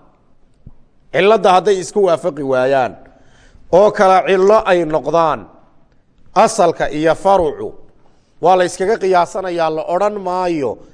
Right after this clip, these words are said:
In la iskaga qiyaastaana khalad bay noqon. Wa shardu shardin fil qiyaasi, qiyaaska dhexdiisa la shardiyayaa, kownul farci, faraca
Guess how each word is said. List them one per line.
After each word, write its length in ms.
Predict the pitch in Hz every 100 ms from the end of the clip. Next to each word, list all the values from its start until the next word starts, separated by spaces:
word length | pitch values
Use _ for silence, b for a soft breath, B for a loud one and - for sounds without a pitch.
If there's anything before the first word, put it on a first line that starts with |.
| b
In 100 | 220 247
la 60 |
iskaga 280 | 233 - 247
qiyaastaana 520 | 208 196 175 - 165 175
khalad 280 | 165 131
bay 140 | 127 117
noqon. 300 | 101 - 101 87 - - _ _ - b b b b b b b b b - -
Wa 160 | 135 175
shardu 520 | - 247 247 - 202
shardin 680 | 175 185 175 165 - 165 160 147 - - - - - - _ - - _ _
fil 340 | - - 247 254
qiyaasi, 580 | 185 202 202 220 233 208
qiyaaska 600 | 180 196 226 220 185 - 190
dhexdiisa 600 | 220 196 175 170 - 170
la 140 | 170
shardiyayaa, 1080 | 170 175 170 196 226 208 175 160 143 113 95 - _ - - _ _ _ _ _ - _ -
kownul 540 | 175 180 190 226 233
farci, 500 | - 233 226 180 151 135
faraca 480 | - 208 220 190 160